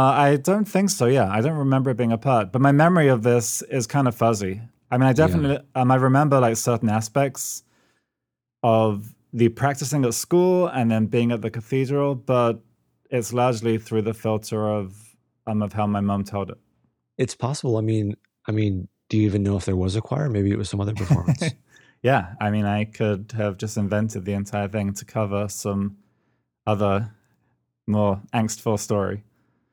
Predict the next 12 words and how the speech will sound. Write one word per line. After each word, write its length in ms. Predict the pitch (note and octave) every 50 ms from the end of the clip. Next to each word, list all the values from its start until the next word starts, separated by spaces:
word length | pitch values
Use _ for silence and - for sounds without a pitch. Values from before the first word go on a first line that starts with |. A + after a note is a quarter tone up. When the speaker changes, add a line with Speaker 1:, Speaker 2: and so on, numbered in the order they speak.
| _ _
Speaker 2:
Yeah. 300 | - G2+ G2+ F#2+ E2+ E2 D#2 - _ _ _ _ _ _ _ _ _ _ _ _ _ _ _ _ _ _ _
God, 240 | - G2+ G2 G2 F#2+
I 40 |
hate, 120 | F2+ F#2+ G#2
I 220 | D3+ C#3+ C3 A2+
hate 140 | G2 G2 F#2
to 60 | -
think 160 | - - -
what 100 | - G2 F#2
that 80 | F#2+ F#2
story 320 | - - G2 F#2 F#2 F2+
is. 300 | F2+ F2+ E2 - - -